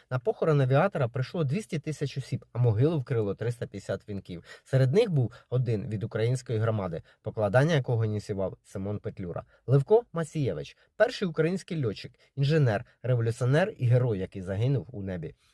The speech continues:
Він прожив коротке, всього тридцять три роки, але неймовірно насичене життя. Конструктор бойових кораблів, автор одного з перших у світі проєктів авіаносця, зачинатель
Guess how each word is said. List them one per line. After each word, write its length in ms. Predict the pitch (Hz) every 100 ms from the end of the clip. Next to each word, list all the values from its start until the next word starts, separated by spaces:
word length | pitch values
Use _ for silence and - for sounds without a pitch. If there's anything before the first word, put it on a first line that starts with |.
| _ 117
Він 180 | 175
прожив 340 | 254 220 208 196
коротке, 440 | 214 175 104 -
всього 320 | 101 - 139
тридцять 340 | 160 208 220 -
три 200 | 156 156
роки, 340 | 202 247 110 - _
але 240 | 107 139
неймовірно 680 | 170 156 147 143 185 208 107 101
насичене 540 | 117 117 151 - 117 107
життя. 340 | 113 - 98 - -
Конструктор 520 | _ 151 - 269 - 208
бойових 380 | 190 190 180
кораблів, 460 | - 170 156 117 90 - _
автор 300 | 175 208 185
одного 320 | 165 180 180
з 60 | 151
перших 380 | 165 151 127 131
у 60 |
світі 340 | 120 165 214 123
проєктів 500 | - 120 139 117 -
авіаносця, 720 | - 117 117 110 101 95 - - - -
зачинатель 720 | 110 123 - 120 170 202